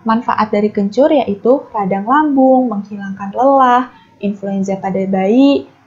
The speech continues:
dan sakit kepala. Dan tanaman yang terakhir yaitu rosella. Manfaat pada tumbuhan rosella ini yaitu mengobati luka atau iritasi pada lambung, kemudian menyembuhkan demam,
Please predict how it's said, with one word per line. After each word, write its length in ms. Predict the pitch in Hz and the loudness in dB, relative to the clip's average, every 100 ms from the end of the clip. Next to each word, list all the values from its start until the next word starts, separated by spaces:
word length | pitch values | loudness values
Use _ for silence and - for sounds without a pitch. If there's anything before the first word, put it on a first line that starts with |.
| _ | _
dan 320 | 262 294 302 - | 2 4 2 -4
sakit 340 | 233 220 214 | -8 -8 -10
kepala. 720 | 196 190 190 196 196 185 - _ _ _ | -10 -6 -2 2 2 0 -8 _ _ _
Dan 320 | 202 220 254 | -4 -2 -4
tanaman 400 | 214 196 190 190 | -4 -2 -2 -4
yang 160 | 190 190 | -6 -8
terakhir 480 | 185 190 262 294 | -12 -8 0 2
yaitu 560 | 262 202 202 - 277 277 - | 2 0 -4 0 0 -2 -2
rosella. 640 | 294 320 240 196 185 180 - - - | 0 0 -2 -2 -4 -6 -20 -20 -8
Manfaat 400 | 220 233 277 339 | -6 0 2 2
pada 320 | 262 226 220 214 _ _ _ _ _ - | 2 2 2 -2 _ _ _ _ _ -2
tumbuhan 400 | 226 208 214 202 | 0 2 0 -2
rosella 400 | 202 208 202 202 | -4 -4 -4 -2
ini 400 | 311 277 226 240 | -2 0 2 0
yaitu 480 | 190 190 208 269 285 - _ - | 0 -4 0 0 0 -12 _ -8
mengobati 480 | 202 202 190 190 202 | -4 -2 -2 -2 0
luka 480 | 247 302 269 247 226 | 0 0 0 0 0
atau 160 | 208 | -6
iritasi 560 | 196 196 180 190 208 - | -10 -10 -10 -12 -14 -12
pada 240 | 185 185 | -10 -8
lambung, 560 | 180 180 180 247 269 277 - _ _ | -8 -6 2 4 4 0 -10 _ _
kemudian 640 | 202 202 190 190 233 277 | -6 -4 -4 0 2 2
menyembuhkan 560 | 262 214 190 196 196 190 | 2 0 0 -2 -4 -6
demam, 560 | 180 190 233 262 277 | -4 -2 0 0 -2